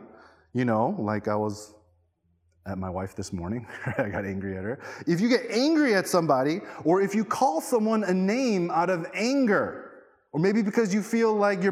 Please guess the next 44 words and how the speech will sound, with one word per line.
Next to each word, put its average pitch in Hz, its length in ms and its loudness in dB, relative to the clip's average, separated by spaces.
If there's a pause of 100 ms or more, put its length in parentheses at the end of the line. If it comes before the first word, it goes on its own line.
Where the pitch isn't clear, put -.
(120)
better 226 140 4
than 190 180 0
them, 143 240 2
or 135 80 0
maybe 175 260 0
you 180 60 -2
feel 190 120 0
like 180 160 0
they're 175 160 0
much 160 440 -2
worse 190 260 0
than 147 140 0
you, 117 120 -2 (240)
even 226 160 2
if 233 80 -2
you 240 80 -2
call 254 300 0
someone 233 360 0
a 220 40 0
name, 170 440 0
then 151 200 2
you 214 240 0
also 151 680 -2 (320)
deserve 120 440 -2
death 101 500 -4 (840)
and 101 240 -4
hell 85 460 -8 (760)
as 107 120 -8
well." 135 260 -2
I 117 60 -2
want 160 240 -4
you 233 60 -4
to 208 40 -2
let 190 220 -4
those 180 180 -4
words 156 380 -4
really 151 200 -2
sink 147 360 -6
in, 107 140 -2
and 104 80 -2
that's 135 180 -6
really, 143 220 -2
really 127 200 -4
huge, - 680 -12